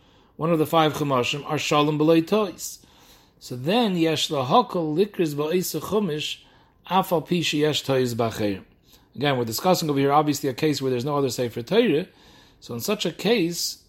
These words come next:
there is a shita, and the, the Rama brings it down lahalacha, that you could taka be makel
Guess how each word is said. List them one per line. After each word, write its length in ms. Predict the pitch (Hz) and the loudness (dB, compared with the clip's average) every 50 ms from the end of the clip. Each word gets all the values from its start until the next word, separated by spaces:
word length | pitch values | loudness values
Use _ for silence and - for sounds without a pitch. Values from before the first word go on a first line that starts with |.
| _ _ _ | _ _ _
there 120 | - 127 127 | -8 -6 -2
is 200 | 180 190 180 156 | -2 0 0 0
a 40 | |
shita, 640 | 139 - - - 233 233 - - 156 147 143 - - | 0 0 0 0 -2 -2 -2 -2 -2 -2 -2 -2 -6
and 160 | 135 131 127 | -8 -6 -6
the, 180 | 127 127 123 - - - - | -6 -6 -8 -10 -14 -14 -8
the 140 | 113 117 117 | -4 -2 0
Rama 420 | 110 110 127 170 170 151 139 - - - _ - | 0 4 4 4 4 4 2 -2 -8 -16 _ -8
brings 300 | 107 117 143 156 143 135 | -4 -2 -2 0 0 0
it 100 | 123 113 | 2 2
down 380 | 127 139 143 139 131 123 120 - | 4 4 4 4 2 0 -4 -6
lahalacha, 640 | 120 117 110 107 110 107 104 98 - - 127 180 - _ _ _ - - - _ _ _ _ - | -6 -4 -2 0 2 2 2 0 -2 -4 -8 -8 -8 _ _ _ -20 -20 -20 _ _ _ _ -10
that 100 | - 120 | -8 -8
you 60 | 120 | -6
could 140 | - 139 - | -6 -2 0
taka 260 | 156 160 156 - 160 | 0 0 0 0 -2
be 120 | 151 165 | 0 0
makel 540 | 160 165 180 220 233 - - 151 151 165 | 2 4 4 4 4 2 0 0 0 0